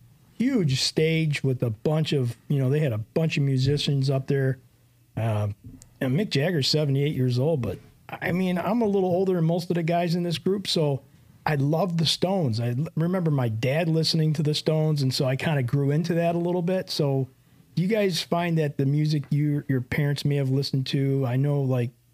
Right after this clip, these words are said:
you know, Mateo, like, uh, Hollywood loves Elvis.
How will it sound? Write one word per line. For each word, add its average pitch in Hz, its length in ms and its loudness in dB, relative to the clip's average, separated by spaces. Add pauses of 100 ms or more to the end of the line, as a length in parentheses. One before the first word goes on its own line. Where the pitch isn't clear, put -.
you 131 120 0
know, 113 340 -2
Mateo, 135 380 0
like, 117 300 -4
uh, 107 240 -6 (100)
Hollywood 135 520 0 (520)
loves 127 400 0
Elvis. 180 520 -2